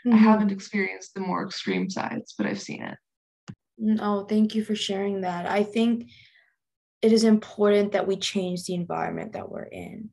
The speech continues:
Speaker 2: And it starts, I think, with our teachers, our, you know, people that are around us, our parents, that change that perspective, that opinion that, you know, girls are not supposed to go into that field,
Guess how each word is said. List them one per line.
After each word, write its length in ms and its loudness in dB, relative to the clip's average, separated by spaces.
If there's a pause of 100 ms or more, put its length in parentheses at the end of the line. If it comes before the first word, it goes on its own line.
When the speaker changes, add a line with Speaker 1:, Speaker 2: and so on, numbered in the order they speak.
(300)
Speaker 2:
And 160 6
it 80 4
starts, 640 0
I 120 2
think, 320 -4
with 240 0
our 120 -6
teachers, 800 -12 (340)
our, 380 0 (160)
you 120 -2
know, 140 0
people 380 2
that 160 4
are 180 0
around 320 -4
us, 240 -6
our 160 2
parents, 800 -10 (400)
that 320 0
change 480 -4
that 280 -2
perspective, 840 -6
that 340 0 (280)
opinion 600 -4
that, 280 -4
you 120 -4
know, 280 -4
girls 600 -2
are 180 -2
not 300 -4
supposed 340 -6
to 60 -6
go 180 -4
into 160 -8
that 240 -10
field, 300 -8